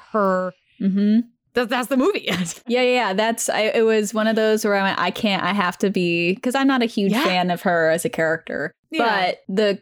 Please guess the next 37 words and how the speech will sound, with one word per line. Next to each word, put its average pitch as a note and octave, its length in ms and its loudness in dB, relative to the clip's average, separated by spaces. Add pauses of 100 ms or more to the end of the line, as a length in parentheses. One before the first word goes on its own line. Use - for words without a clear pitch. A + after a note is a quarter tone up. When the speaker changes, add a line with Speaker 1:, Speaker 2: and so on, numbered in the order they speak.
Speaker 2:
creators A3 920 0
and F3 420 0
the E3+ 100 2
storytelling G3 920 0
was F3+ 240 0
very G3 360 0
specifically F#3 640 -2
to G3+ 120 0
make F3 260 0
her F3+ 120 0
the D#3+ 80 0
hero B2 400 -2
of E2 140 -6
her - 100 -8
story. - 460 -10
So B3+ 580 0
Speaker 1:
Yes. E3+ 160 -4
Speaker 2:
I F#3+ 60 0
can't, A3 600 -2
I F#3 80 -2
can't A#3+ 260 -2
fight G3 300 0
it. F#3+ 240 2 (200)
She G#3+ 220 -2
got G3+ 220 2
a, G3 260 2
a F#3+ 40 0
forty G3 400 2
for F#3+ 200 -2
Speaker 1:
That's F3+ 280 0
Speaker 2:
me, E3 240 0 (120)
Speaker 1:
tough. - 120 -20
Speaker 2:
and F#3 260 0
she A#3 220 0
moves G3+ 300 0
on F3 280 0
Speaker 1:
Right. F#3 280 -2